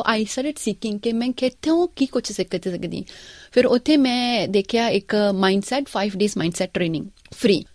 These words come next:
I went and attended that। ਫਿਰ ਮੇਰੇ, ਅ, my brother ਕਿਹੜਾ ਮਲੇਸ਼ੀਆ ਚ ਸੀ, ਮੈਂ ਉਹਨਾਂ, ਉਹਨਾਂ ਨਾਲ ਗੱਲ ਕੀਤੀ, ਮੈਂ ਕਿਹਾ, "ਤੂੰ ਆ ਸਕਦਾ?"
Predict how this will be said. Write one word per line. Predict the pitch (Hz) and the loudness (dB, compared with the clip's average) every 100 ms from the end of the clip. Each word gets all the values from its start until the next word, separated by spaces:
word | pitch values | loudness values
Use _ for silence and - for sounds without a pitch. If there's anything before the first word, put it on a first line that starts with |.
| - - 190 | -20 -6 -2
I | 190 | 2
went | 226 247 | 2 2
and | |
attended | 220 - 190 185 185 | 0 -2 0 2 0
that। | 175 - - - - - | 0 -6 -8 -20 -20 -12
ਫਿਰ | - 220 | -2 0
ਮੇਰੇ, | 220 202 233 | 2 2 2
ਅ, | 220 - 202 190 | 0 -2 -2 0
my | 190 190 | 0 0
brother | 185 180 185 220 | 0 0 0 -2
ਕਿਹੜਾ | 220 214 | 0 0
ਮਲੇਸ਼ੀਆ | 220 190 170 - 185 | 0 -2 -2 -4 -4
ਚ | 196 | -4
ਸੀ, | 202 277 | -2 2
ਮੈਂ | 247 | 2
ਉਹਨਾਂ, | 226 208 220 233 | 2 0 0 0
ਉਹਨਾਂ | - | -2
ਨਾਲ | 208 233 | -2 0
ਗੱਲ | 208 180 | -2 -4
ਕੀਤੀ, | 202 285 | -6 -2
ਮੈਂ | 262 202 | -2 -2
ਕਿਹਾ, | 240 | -4
"ਤੂੰ | 247 254 | -4 -2
ਆ | 165 | -2
ਸਕਦਾ?" | 170 - 190 254 | -2 -4 -2 -2